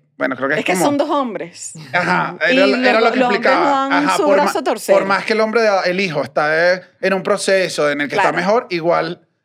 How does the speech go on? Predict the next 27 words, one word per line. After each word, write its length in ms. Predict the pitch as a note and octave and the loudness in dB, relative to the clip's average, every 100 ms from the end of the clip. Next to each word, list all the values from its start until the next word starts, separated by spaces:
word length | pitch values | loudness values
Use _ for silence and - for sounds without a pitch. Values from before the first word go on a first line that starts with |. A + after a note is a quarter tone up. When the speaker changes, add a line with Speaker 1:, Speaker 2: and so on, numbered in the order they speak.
| _ | _
Speaker 1:
es 180 | - B2+ | -6 -4
terco 400 | - E3+ E3+ F#3+ | -2 0 0 -2
como 160 | F#3 E3+ | -2 0
es 60 | F3+ | 0
hombre. 260 | F#3+ - | 0 0
Y 60 | E3+ | 0
los 140 | E3 | -2
papás, 420 | - C#3 G3+ G3 - | 0 -2 0 -2 -2
eh, 440 | D3 C#3 C3 B2 B2 | -2 0 -2 -4 -4
dicen 280 | C#3+ D3+ | -6 -6
que 60 | C#3+ | -6
por 120 | D#3+ | -6
estudios 340 | C3+ F3 F#3 F#3+ | -4 -2 -2 -2
que 320 | E3+ E3 _ _ _ _ _ _ _ _ - | -2 -2 _ _ _ _ _ _ _ _ -6
el 340 | D3 D#3 C#3 - | -4 -4 -8 -4
familia 300 | E3+ E3 F3 | -4 0 0
de 60 | F#3+ | 0
los 100 | D#3 | 0
noventa 360 | D3+ D#3 C3+ | 0 0 -2
han 60 | C#3 | -4
estado 280 | C#3 F3+ F3+ | 0 0 2
toda 180 | G3 | 2
la 100 | F#3 F#3 | 4 0
vida 240 | F3+ E3+ | 2 0
llevando 420 | D3+ D3+ D#3+ D#3 | 0 -2 0 -2
el 80 | C#3 | -2
control 560 | C#3+ C3+ B2+ B2 C3+ | -4 -4 -2 -4 -4